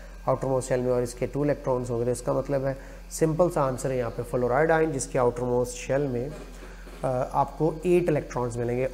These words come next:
octet complete के साथ मिलेगा। बड़ा आसान सा काम है। आप लोगों को क्या बता रहा हूँ,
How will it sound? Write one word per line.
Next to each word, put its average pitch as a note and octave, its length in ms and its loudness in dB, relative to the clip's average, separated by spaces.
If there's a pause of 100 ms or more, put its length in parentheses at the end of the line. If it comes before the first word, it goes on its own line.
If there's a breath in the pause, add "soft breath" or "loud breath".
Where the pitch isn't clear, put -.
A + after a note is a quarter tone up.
octet C3+ 320 -4
complete A#2 440 -2
के - 120 -8
साथ G#2+ 340 -2
मिलेगा। A2 260 -2
बड़ा G#3 160 2
आसान C3 280 0
सा B2 120 -2
काम A#2 240 -2
है। A#2 60 0
आप C3 140 0
लोगों D#3+ 200 6
को E3+ 160 4
क्या F3+ 200 4
बता E3 240 6
रहा E3 100 6
हूँ, F#3+ 140 -2